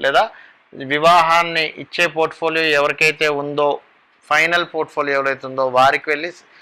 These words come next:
సర్పదోషం కనెక్ట్ అయింది, అప్పుడు మీరు నాగ ప్రతిష్ఠ చేసినటువంటి చెట్టు కిందకి వెళ్ళి అక్కడ ప్రదక్షిణాలు చేస్తూ ఆ రాగి చెంబులో పసుపు, కుంకుమ, వా-, గంధం చిటికెడు చిటికెడు వేసి,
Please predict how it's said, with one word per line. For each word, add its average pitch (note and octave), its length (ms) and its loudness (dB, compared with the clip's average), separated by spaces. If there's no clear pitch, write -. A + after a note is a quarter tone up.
సర్పదోషం C#3+ 480 -2
కనెక్ట్ C3 340 -4
అయింది, B2 280 -4
అప్పుడు D#3+ 420 -4
మీరు B2+ 240 -8
నాగ B2+ 400 2
ప్రతిష్ఠ C3+ 340 -12
చేసినటువంటి A#2 720 -6
చెట్టు C#3 200 -6
కిందకి C3 300 -6
వెళ్ళి B2+ 220 0
అక్కడ C#3+ 220 -2
ప్రదక్షిణాలు B2 600 -6
చేస్తూ A#2 260 -8
ఆ A#2+ 40 4
రాగి B2 240 0
చెంబులో A#2+ 340 -10
పసుపు, A#2+ 360 -12
కుంకుమ, B2 320 -12
వా-, C3 200 -6
గంధం B2 240 -2
చిటికెడు A#2+ 440 -8
చిటికెడు A2+ 320 -10
వేసి, A2+ 280 -6